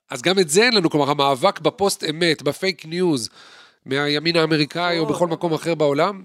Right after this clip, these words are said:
Speaker 1: כבר, אה,
Speaker 2: לגמרי.
Speaker 1: גם זה מאבד משמעות, לפי מה שאתה
Speaker 2: נכון, ולכן צריך ללמד אותנו מגיל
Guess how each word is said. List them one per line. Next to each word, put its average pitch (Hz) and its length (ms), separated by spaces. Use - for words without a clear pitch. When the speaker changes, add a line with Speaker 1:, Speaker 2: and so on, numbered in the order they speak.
Speaker 1:
כבר, 139 400
אה, 139 380
Speaker 2:
לגמרי. 202 640
Speaker 1:
גם - 40
זה 185 180
מאבד 233 260
משמעות, 147 400
לפי 127 200
מה 131 40
שאתה 202 80
Speaker 2:
נכון, 208 320
ולכן 151 760
צריך 185 340
ללמד 165 340
אותנו 180 280
מגיל 151 380